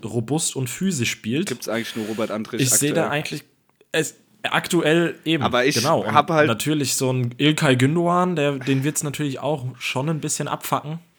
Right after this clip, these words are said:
Speaker 2: Aber ich kann mir halt
Speaker 1: Weil er ja eigentlich
Speaker 2: vorstellen
Speaker 1: einen ähnlichen Part spielen will wie Groß.
Speaker 2: Ja, das war ja das Problem auch schon bei Kimmich, dass halt, äh, ob Kimmich Goretzka, Kimmich Gündoğan, wie sie alle hießen, dass sie halt relativ ähnlichen Spiel-, äh, Spielstil hatten. So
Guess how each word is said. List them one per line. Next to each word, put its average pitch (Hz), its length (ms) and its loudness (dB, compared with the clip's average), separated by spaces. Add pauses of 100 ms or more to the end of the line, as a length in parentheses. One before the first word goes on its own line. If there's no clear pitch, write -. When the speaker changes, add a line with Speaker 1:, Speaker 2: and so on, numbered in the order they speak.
(200)
Speaker 2:
Aber 123 140 2
ich 135 120 2
kann 147 200 2
mir 151 140 4
halt 143 100 6
Speaker 1:
Weil 113 80 4
er 113 140 4
ja 139 80 8
eigentlich 117 180 2
Speaker 2:
vorstellen 147 240 4
Speaker 1:
einen 127 100 0
ähnlichen 143 360 0
Part 98 260 0
spielen 95 340 -6
will 90 180 -4
wie 90 100 -12
Groß. - 420 -10 (160)
Speaker 2:
Ja, 107 220 4
das 113 180 -8
war 104 60 2
ja 113 80 4
das 113 100 -2
Problem 113 320 -4
auch 117 80 -4
schon 107 160 -6
bei 104 80 -2
Kimmich, 117 340 -4
dass 101 200 -8
halt, 92 260 -4 (180)
äh, 76 140 -8 (100)
ob - 240 -10
Kimmich 110 320 -2
Goretzka, 104 540 -2
Kimmich 107 280 -2
Gündoğan, 104 680 -2 (460)
wie 110 100 -4
sie 110 100 0
alle 113 140 2
hießen, 117 260 -2
dass 110 160 -4
sie 117 120 -2
halt 110 320 2 (240)
relativ 127 360 2
ähnlichen 131 380 2
Spiel-, 156 340 -4 (140)
äh, 131 80 -2
Spielstil 156 480 -6
hatten. 147 260 -2
So 120 300 0